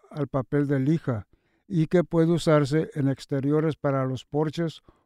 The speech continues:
o las plataformas. Hablar sobre cuestiones de seguridad con las personas de la casa y describir los retos relacionados con la pérdida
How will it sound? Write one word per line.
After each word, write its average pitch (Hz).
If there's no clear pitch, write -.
o 156
las 165
plataformas. 123
Hablar 160
sobre 170
cuestiones 170
de 151
seguridad 139
con 156
las 139
personas 151
de 143
la 131
casa 151
y 156
describir 160
los 165
retos 160
relacionados 151
con 143
la 135
pérdida 147